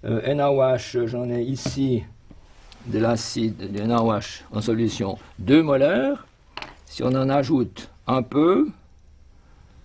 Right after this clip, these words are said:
un millilitre ou deux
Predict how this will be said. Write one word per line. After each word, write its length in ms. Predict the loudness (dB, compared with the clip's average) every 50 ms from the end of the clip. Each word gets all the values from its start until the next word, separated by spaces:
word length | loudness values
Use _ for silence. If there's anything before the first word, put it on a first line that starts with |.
| -20 -20 -20 -20 -20 -20 -20 -20 -20 -20 -20 -20 -20 -20 -20 -20 -20 -20 -20 -20 -20 -20 -20 -20 -20 -20 -20 -20 -20 -20 -20 -20 -20 -20 -20 -20 -20 -20 -20 -20 -20 -20 -20 -20 -20 -20 -20 -20 -20 -20 -20 -20 -20 -20 -20 -20 -20 -20 -16
un 160 | -8 -4 0 0
millilitre 560 | 2 2 2 2 2 0 0 -2 -4 -4 -4
ou 60 | -2
deux 320 | 0 2 2 2 2 0